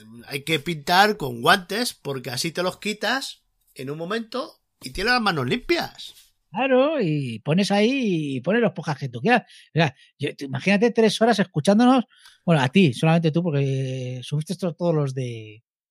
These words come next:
Speaker 2: <laughs> todos los de Leyes, ¿verdad?
Speaker 1: Joder, bueno, todos no, porque no sé qué ha pasado ahí, que algunos han perdido, pero bueno.
Speaker 2: Tranquila. Eh, eso es un documento histórico, por Dios.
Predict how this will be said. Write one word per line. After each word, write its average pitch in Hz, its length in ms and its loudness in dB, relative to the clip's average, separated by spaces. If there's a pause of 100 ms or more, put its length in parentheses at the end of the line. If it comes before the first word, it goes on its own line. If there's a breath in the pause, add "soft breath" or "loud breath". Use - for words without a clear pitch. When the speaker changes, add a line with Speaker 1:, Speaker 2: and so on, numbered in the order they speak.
(920)
Speaker 2:
<laughs> - 320 -12
todos 180 180 4
los 170 160 4
de 143 540 0
Leyes, 151 440 -2
¿verdad? 156 340 0 (1080)
Speaker 1:
Joder, 110 480 -10
bueno, 147 260 -2
todos 247 320 -4
no, 233 140 -4
porque 139 260 -6
no 214 140 -2
sé 254 180 -2
qué 240 80 0
ha 226 80 2
pasado 208 340 0
ahí, 226 160 0
que 156 120 -8
algunos 156 380 -6
han - 100 -8
perdido, 104 480 -14 (360 loud breath)
pero 117 140 -14
bueno. 123 160 -6
Speaker 2:
Tranquila. 131 240 -8 (640)
Eh, 123 160 -10
eso 131 140 -4
es - 80 -6
un 165 100 2
documento 151 400 2
histórico, 135 460 -4
por 110 160 -10
Dios. 135 360 -4